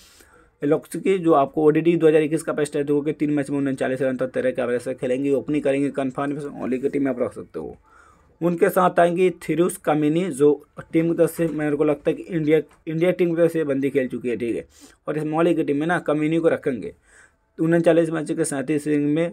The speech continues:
बहुत ही अच्छा खासा बैट्समैन है और अच्छा खासा बॉलर आप कह सकते हो, लेकिन बॉलर पार्ट टाइमर है, क्योंकि उनचालीस मैच के सैंतीस इनिंग में बैटिंग तो बहुत ही बढ़िया करवाई है,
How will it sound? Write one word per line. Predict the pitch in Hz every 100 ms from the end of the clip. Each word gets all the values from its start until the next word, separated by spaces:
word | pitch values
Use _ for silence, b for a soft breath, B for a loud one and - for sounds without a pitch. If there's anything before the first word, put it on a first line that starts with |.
| -
बहुत | 113 135 131 - 175 175
ही | 180
अच्छा | 160 151 -
खासा | 160 165 175
बैट्समैन | 165 - 151 120
है | 67 - _ b b b b b
और | 139 160
अच्छा | 147 143 175
खासा | 165 165 180
बॉलर | 175 139 151
आप | 165 165
कह | 156
सकते | 160 151
हो, | 165
लेकिन | 151 156 147
बॉलर | 139 151
पार्ट | - 143 139
टाइमर | 113 104 107
है, | 147
क्योंकि | 160 135
उनचालीस | 156 156 151 147 156
मैच | 170 156 156
के | 156
सैंतीस | 151 139 151 147
इनिंग | 151 151
में | 143
बैटिंग | 135 135 160
तो |
बहुत | 151 120 143
ही | 151
बढ़िया | 147 160
करवाई | 160 147 143 151
है, | 175